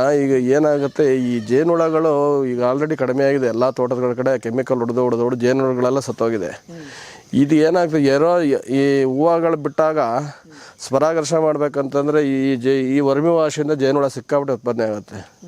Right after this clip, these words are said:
Speaker 1: ಬರೋಕ್ಕೆ ಸ್ಟಾರ್ಟ್ ಆಗುತ್ತೆ, ತೋಟಕ್ಕೆ ಬರೋಕ್ಕೆ ಸ್ಟಾರ್ಟ್ ಆಗುತ್ತೆ. ಆ ಹೂಗಳೆಲ್ಲ ಚೆನ್ನಾಗಿ ಕಟ್ಟ-, ಕಟ್ಟಿದ್ರೇನೆ ಈಚೆಗಳೆಲ್ಲ ಕಟ್ಟೋಕ್ಕಾಗೋದು.
Speaker 2: ಓಕೆ.
Speaker 1: ಹಂಗೆ ಅದು ಜೇನುಹುಳದಿಂದನೂ ಸ್ವಲ್ಪ ಉಪಯೋಗ ಇದೆ ರೈತರುಗಳಿಗೆ.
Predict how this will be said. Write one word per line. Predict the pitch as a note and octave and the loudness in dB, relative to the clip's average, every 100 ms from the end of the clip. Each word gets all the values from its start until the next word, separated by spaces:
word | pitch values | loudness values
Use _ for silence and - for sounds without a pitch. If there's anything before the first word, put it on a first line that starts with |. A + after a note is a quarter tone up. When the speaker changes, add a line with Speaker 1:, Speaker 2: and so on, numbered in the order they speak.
| D#3+ B2+ | -14 -4
Speaker 1:
ಬರೋಕ್ಕೆ | A#2 D3+ - | 0 0 0
ಸ್ಟಾರ್ಟ್ | C#3+ C#3 | 0 0
ಆಗುತ್ತೆ, | C3 A2+ | -2 -4
ತೋಟಕ್ಕೆ | G#2 C#3 D#3 C3+ | -4 -2 -2 -2
ಬರೋಕ್ಕೆ | C3+ | -4
ಸ್ಟಾರ್ಟ್ | - A#2 | -4 -4
ಆಗುತ್ತೆ. | A2+ G#2+ - D#2+ - D#3 C#3+ - - - - | -2 -6 -10 -18 -20 -20 -20 -20 -20 -10 -2
ಆ | D#2+ A#2 A#2+ A#2+ B2 | 0 2 2 2 0
ಹೂಗಳೆಲ್ಲ | A#2+ A#2 A#2+ D#3+ F#3+ F3+ F3+ | 0 -2 0 2 2 2 0
ಚೆನ್ನಾಗಿ | E3 D#3+ D#3+ | 0 0 0
ಕಟ್ಟ-, | D3+ C#3 D3+ C#3 | -2 -2 -2 0
ಕಟ್ಟಿದ್ರೇನೆ | C#3+ C#3 E3+ E3 E3+ G3 F#3 D#3 | -2 -4 -2 0 2 2 2 2
ಈಚೆಗಳೆಲ್ಲ | D#3+ D#3+ D#3 D3+ | -2 0 0 0
ಕಟ್ಟೋಕ್ಕಾಗೋದು. | C3+ A#2 C3 A#2+ A#2 G#2+ | -2 -4 -4 -2 -4 -6
Speaker 2:
ಓಕೆ. | - - - D3 _ - - - - - | -12 -18 -20 -20 _ -20 -20 -20 -20 -4
Speaker 1:
ಹಂಗೆ | A#2 A#2 A#2+ B2 B2 | 0 2 2 2 2
ಅದು | B2 A#2 A#2+ | 0 0 -2
ಜೇನುಹುಳದಿಂದನೂ | A#2 D3+ E3 D#3+ D#3 D#3 D#3 | 0 2 2 2 0 2 0
ಸ್ವಲ್ಪ | D3 C#3 | 0 -2
ಉಪಯೋಗ | C3 C#3+ C#3+ | 0 2 2
ಇದೆ | C3 A#2+ | 0 0
ರೈತರುಗಳಿಗೆ. | B2 A#2+ A#2+ G#2+ F#2+ A#2+ - | -2 -2 -2 -2 -2 -4 -6